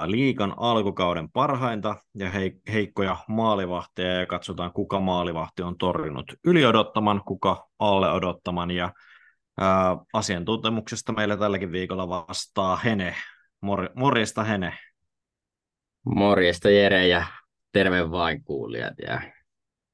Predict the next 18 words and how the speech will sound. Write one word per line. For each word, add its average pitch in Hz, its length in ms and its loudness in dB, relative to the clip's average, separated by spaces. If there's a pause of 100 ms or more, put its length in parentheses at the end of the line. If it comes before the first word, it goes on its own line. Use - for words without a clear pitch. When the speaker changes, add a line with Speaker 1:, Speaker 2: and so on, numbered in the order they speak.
(480)
Speaker 2:
mukava 87 540 4
aihe 82 260 2 (200)
tällä 80 320 2
viikolla 71 380 2
lavetilla, 62 680 -4
et - 80 -12 (200)
ite, 69 380 -4 (840)
ite 90 220 2
näistä 90 220 2
maalivahdeista 78 840 0
tykkää 73 320 -6
aika 73 180 -4
paljon 71 360 -4 (260)
lätkässä, - 560 -8 (120)
lähinnä 76 320 -4
siis 76 200 -10
niin 73 180 -6
kuin 76 140 -6